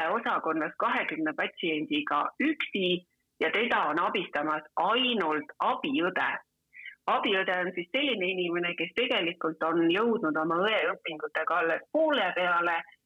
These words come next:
ehk ei ole päriselt ette valmistatud iseseisvalt töötamiseks ja järelikult see õde vastutab ka abiõe tegevuste eest. Nii et, äh, me ikkagi jääme selle juurde,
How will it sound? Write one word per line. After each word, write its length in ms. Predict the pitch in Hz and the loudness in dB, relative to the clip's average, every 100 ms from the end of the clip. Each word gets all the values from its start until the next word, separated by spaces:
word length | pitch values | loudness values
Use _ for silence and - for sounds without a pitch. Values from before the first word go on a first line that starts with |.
| - | -6
ehk 360 | 190 226 - | -2 -2 -2
ei 180 | 170 170 | -4 -2
ole 240 | 180 220 196 151 | 0 2 2 2
päriselt 560 | 175 185 165 156 156 | 0 0 -2 -4 -4
ette 240 | 180 180 170 | -4 -2 0
valmistatud 1040 | 202 214 143 - 151 - 160 156 - 151 - - - | 0 0 -2 -2 -4 0 0 0 -4 -4 -4 -10 -8
iseseisvalt 800 | 220 240 185 156 156 156 160 160 - | -4 0 0 -2 -4 -4 -4 -4 -2
töötamiseks 760 | 302 269 180 185 180 175 - _ _ _ - | -2 -2 -2 0 0 -4 -4 _ _ _ -4
ja 120 | 165 | 0
järelikult 720 | 170 214 240 202 160 - 160 | 2 2 2 0 -2 -4 -6
see 140 | - 170 | -4 0
õde 320 | 220 247 202 175 160 - | 0 0 0 0 -2 -6
vastutab 640 | 165 190 - 180 - 156 - | -2 -2 -2 -6 -4 -6 -2
ka 140 | 160 160 - - | 0 0 -2 -2
abiõe 560 | 175 180 160 156 175 156 | -2 0 -2 0 0 0
tegevuste 580 | 170 170 143 - 147 | -2 -2 -4 -4 -2
eest. 400 | 165 - - - _ _ _ - - - - _ | -2 -4 -10 -20 _ _ _ -14 -12 -12 -18 _
Nii 280 | 202 240 254 | 0 2 2
et, 380 | 190 - - | 0 -4 -4
äh, 300 | 165 160 160 - _ | 0 0 0 -4 _
me 160 | 185 196 | -2 0
ikkagi 420 | 233 233 220 175 | 0 -2 -4 0
jääme 400 | 190 208 220 160 147 | 0 2 0 -2 -2
selle 300 | 196 202 165 | 0 0 0
juurde, 540 | 180 214 220 226 254 | 0 -2 -2 -2 -2